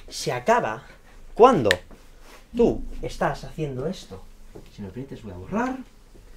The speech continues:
Por aquí. Y tengo aquí,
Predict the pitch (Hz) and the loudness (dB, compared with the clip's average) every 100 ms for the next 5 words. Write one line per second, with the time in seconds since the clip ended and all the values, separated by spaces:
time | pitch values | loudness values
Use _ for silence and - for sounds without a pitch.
0 | - - - - - - - - 180 190 | -20 -20 -20 -20 -20 -20 -14 -6 -4 -4
1 | - - - 214 - - - - - - | -8 2 4 4 2 -2 -4 -6 -8 -10
2 | - - - - - - - - - - | -10 -12 -12 -12 -14 -16 -16 -16 -18 -16
3 | - - - - - 1077 - 1077 - - | -16 -16 -18 -18 -12 0 0 0 -6 -18
4 | - - - 1077 1077 1077 1077 - - - | -20 -20 -14 0 4 4 2 -2 -10 -20
5 | - - - - - - - - 127 147 | -20 -20 -20 -20 -20 -20 -20 -12 -4 -4
6 | - 294 | -2 -6